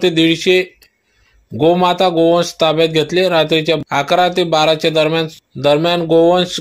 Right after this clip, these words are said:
गाडीमध्ये भरत असताना अचानक अंधारातून चारी बाजूने जोरदार दगडफेक व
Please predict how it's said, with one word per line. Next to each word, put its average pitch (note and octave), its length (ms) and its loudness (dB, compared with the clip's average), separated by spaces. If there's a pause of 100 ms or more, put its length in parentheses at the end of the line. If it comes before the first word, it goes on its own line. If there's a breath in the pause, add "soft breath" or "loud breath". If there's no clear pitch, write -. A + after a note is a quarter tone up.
गाडीमध्ये D#3+ 480 0
भरत D#3 360 0
असताना D#3 520 -4
अचानक D3+ 380 -4
अंधारातून C#3+ 600 -2
चारी C#3+ 320 -2
बाजूने C#3+ 480 -2
जोरदार C3+ 500 -2
दगडफेक C#3+ 560 -2
व D3 200 2